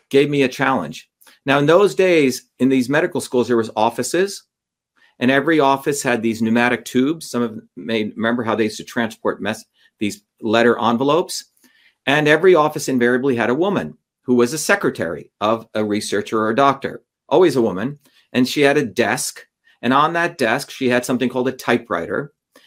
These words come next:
And on that typewriter, she would write something called a proverbial memo.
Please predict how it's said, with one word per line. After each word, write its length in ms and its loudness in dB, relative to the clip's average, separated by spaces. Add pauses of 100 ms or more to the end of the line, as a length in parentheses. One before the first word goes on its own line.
(160)
And 140 2
on 180 4
that 180 0
typewriter, 440 2
she 140 -6
would 80 0
write 260 2
something 320 -4
called 220 -4
a 60 -6
proverbial 640 0
memo. 480 0